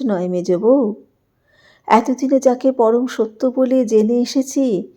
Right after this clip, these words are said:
দেখছি কি মিথ্যেই সেটা। আজ যদি মিথ্যেটাই সত্যি হয়ে দাঁড়ায়, ক্ষতি কি?" "ক্ষতি তোমার মুন্ডু। হিমুর মা তুমি বিনি দোষে এই অপমানটা সইবে?"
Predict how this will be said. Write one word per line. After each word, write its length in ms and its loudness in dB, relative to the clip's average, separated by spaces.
দেখছি 400 0
কি 220 2
মিথ্যেই 560 0
সেটা। 520 -2
আজ 300 2
যদি 220 -2
মিথ্যেটাই 580 -2
সত্যি 400 -6
হয়ে 240 2
দাঁড়ায়, 460 -2
ক্ষতি 340 -6
কি?" 300 -8
"ক্ষতি 400 -6
তোমার 380 -2
মুন্ডু। 680 0
হিমুর 380 2
মা 240 -2
তুমি 420 -2
বিনি 360 0
দোষে 340 -2
এই 140 2
অপমানটা 580 0
সইবে?" 640 -2